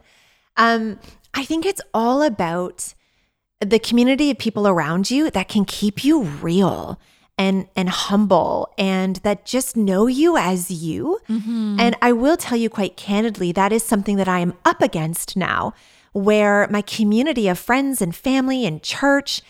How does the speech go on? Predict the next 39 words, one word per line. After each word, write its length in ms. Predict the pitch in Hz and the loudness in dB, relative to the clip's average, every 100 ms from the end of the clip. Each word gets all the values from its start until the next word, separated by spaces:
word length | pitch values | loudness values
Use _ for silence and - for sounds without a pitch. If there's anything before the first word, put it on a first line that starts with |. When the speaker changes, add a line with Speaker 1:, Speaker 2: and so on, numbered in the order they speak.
| _ _ | _ _
Speaker 1:
in 120 | 208 196 | -2 0
Saint 220 | 214 190 | -2 -2
Catherine's 540 | - 233 - 214 196 | -2 -2 0 -2 -2
just 260 | 240 247 220 | -4 -2 0
knew 120 | 220 | 0
me 220 | 269 254 | 2 0
as 180 | 214 202 - | 0 -2 -6
Allison. 640 | 196 330 - - 175 - | -4 -2 -4 -6 -6 -4
You 120 | 180 | 0
know, 100 | 196 | 0
sometimes 460 | 196 208 208 202 196 | 0 -2 -2 -2 0
I 80 | 208 | -2
Speaker 2:
Mm-hmm. 80 | 196 | 0
Speaker 1:
say 160 | 196 | -2
that 220 | 202 - 208 | -2 -4 -4
the 60 | |
schmuck 440 | 214 - 247 311 294 | -4 -4 -4 -4 -2
Allison 500 | 381 415 - - 185 | 0 0 -2 -8 -8
who 100 | 208 | -4
loves 240 | 226 233 | -2 -2
to 60 | 277 | -2
have 120 | 269 | -2
Speaker 2:
Yeah. 120 | 220 | 2
Speaker 1:
fun 260 | 240 349 214 | 4 2 2
and 220 | 196 190 - _ _ | -2 -6 -12 _ _
figure 300 | - 254 285 | -4 0 2
this 180 | 285 - | 2 0
thing 180 | 294 277 | 0 2
out, 340 | 320 247 - - | 2 2 -2 -2
you 100 | 214 | 0
know, 200 | 190 208 | 0 -2
together. 720 | - 226 226 311 262 - - - _ _ _ _ 214 | -4 -6 -6 -4 -2 -2 -4 -12 _ _ _ _ 2
Whereas 520 | 240 - 220 226 226 | 2 4 2 2 2
in 100 | 233 | 2
my 140 | 226 | 2
new 180 | 220 220 | 2 0
context, 760 | - - 269 320 214 - - - | 0 -4 -4 -2 -2 -4 -4 -6
I'm 260 | 185 185 190 185 | -2 0 0 0
often 580 | 185 - 202 190 190 | 0 -2 -4 0 0